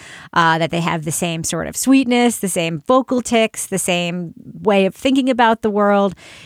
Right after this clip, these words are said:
It's a real gift. So use the voice recorder on your phone or the SoundCloud app or whatever it is you can get. Interview your kids. Put that audio away someplace that you will find it by accident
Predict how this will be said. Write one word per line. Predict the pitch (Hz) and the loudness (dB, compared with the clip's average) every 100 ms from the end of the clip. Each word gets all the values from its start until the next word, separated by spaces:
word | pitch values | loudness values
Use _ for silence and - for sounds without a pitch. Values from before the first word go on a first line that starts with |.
| - | 0
It's | 233 - | 0 2
a | 247 | 2
real | 220 208 | 4 4
gift. | 190 170 156 - | 2 0 -2 -2
So | 208 | -2
use | 208 285 | 2 2
the | 320 | 0
voice | 254 247 311 320 | -2 2 2 0
recorder | 302 - 294 285 277 | -4 0 2 4 4
on | 269 | 2
your | 262 262 | 0 -2
phone | - 233 226 226 226 226 - | 0 2 2 2 2 0 0
or | 175 170 165 160 151 | 0 2 2 2 0
the | |
SoundCloud | 160 254 262 247 240 226 | 0 0 0 0 0 2
app | 220 214 208 - | 0 0 0 0
or | 160 | -4
whatever | 151 180 240 262 | -2 0 2 4
it | 247 | 4
is | 226 220 202 | 4 0 -2
you | |
can | 202 208 | -4 -4
get. | 180 170 170 - _ - _ - | -2 0 0 -4 _ -20 _ 2
Interview | 240 247 247 233 233 | 4 4 4 4 4
your | 220 220 | 2 0
kids. | - 190 185 175 - _ _ | 2 2 2 -2 -10 _ _
Put | - 208 | -2 0
that | 208 208 | 2 4
audio | 202 196 202 202 | 4 4 4 4
away | 196 160 160 | 4 2 2
someplace | 165 170 160 170 170 - - | 0 -2 -2 0 0 -2 -6
that | 165 | -4
you | 160 160 | 0 0
will | 151 156 143 139 - | 2 0 0 -4 -8
find | - 180 185 180 | -4 0 2 2
it | 196 - | 0 0
by | 190 | 0
accident | 160 151 - 156 147 - | 0 -2 -4 -4 -4 -8